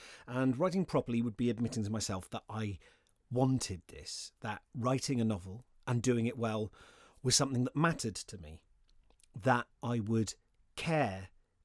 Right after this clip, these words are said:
if I failed, that if I failed, that would be somehow within my life a loss. I was so scared of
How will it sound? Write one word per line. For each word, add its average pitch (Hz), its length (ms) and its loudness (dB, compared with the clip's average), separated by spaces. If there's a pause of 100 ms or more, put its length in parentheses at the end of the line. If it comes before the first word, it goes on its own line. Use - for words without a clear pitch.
if - 160 -2
I 117 100 4
failed, 104 500 0
that 131 220 2
if 139 300 -2
I 123 140 2
failed, 143 420 0
that 127 160 -4 (100)
would 120 200 -4
be 117 280 2 (220)
somehow 135 540 2
within 110 260 2
my 104 140 2
life 98 400 -4 (260)
a 110 80 -6
loss. - 580 -6 (1080)
I - 20 -6
was 131 120 0
so 190 120 4
scared 139 540 4
of 104 500 -4